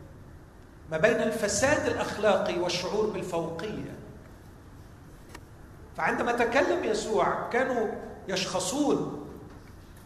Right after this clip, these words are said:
مبتهجين بكلمات النعمة الخارجة من شفتيه،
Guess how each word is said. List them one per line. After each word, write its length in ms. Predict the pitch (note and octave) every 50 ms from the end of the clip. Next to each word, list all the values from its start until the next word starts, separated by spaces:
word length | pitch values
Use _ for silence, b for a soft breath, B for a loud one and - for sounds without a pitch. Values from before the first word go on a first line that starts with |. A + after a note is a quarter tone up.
| - - - - - - - - - - - - - F#3+
مبتهجين 680 | G#3 G#3 G#3+ A#3+ G#3 A3 A3+ A3+ - D4 D#4+ E4+ E4+ E4
بكلمات 600 | A#3+ - G#3 G#3 G#3 G#3 G#3 A3+ A#3 A#3 G#3 G#3
النعمة 460 | G3+ G#3 A3+ C4 B3+ - - A#3 G#3
الخارجة 800 | F#3+ - - F#3+ F3 E3+ F3+ F#3+ F#3 F3 F3 F3 F3 F3 - - - - - - F3
من 100 | F#3 F#3
شفتيه، 840 | - F#3+ F3+ - F#3+ F#3+ F#3 B3 C#4+ C#4+ - - - - - -